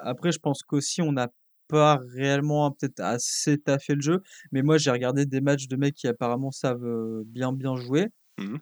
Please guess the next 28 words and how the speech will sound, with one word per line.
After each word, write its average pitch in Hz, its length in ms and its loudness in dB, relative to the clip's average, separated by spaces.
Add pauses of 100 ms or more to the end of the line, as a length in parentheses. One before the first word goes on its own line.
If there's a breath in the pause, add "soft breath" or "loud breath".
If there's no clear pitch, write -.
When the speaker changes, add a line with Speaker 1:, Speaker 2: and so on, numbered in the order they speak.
Speaker 1:
Et, 143 180 4
euh, 123 520 6
non, 127 100 0
non, 202 120 2
il 190 60 4
y 151 40 8
a 135 40 4
vra-, 123 160 -4
il 113 60 -2
y 113 60 0
a 117 40 0
des 123 120 -6
vrais 143 160 4
délires, 160 340 4
hein, 139 60 0
des 123 100 -6
vraies 120 200 -4
mécaniques, 139 600 0
euh, 120 640 2
des 113 120 -20
vrais 120 200 -2
Speaker 2:
Ouais. 147 40 2
Speaker 1:
trucs, 143 360 -4
euh, 120 300 2 (420 loud breath)
de 131 100 0
gameplay, 135 540 2
euh, 127 420 2
émergent, 127 480 2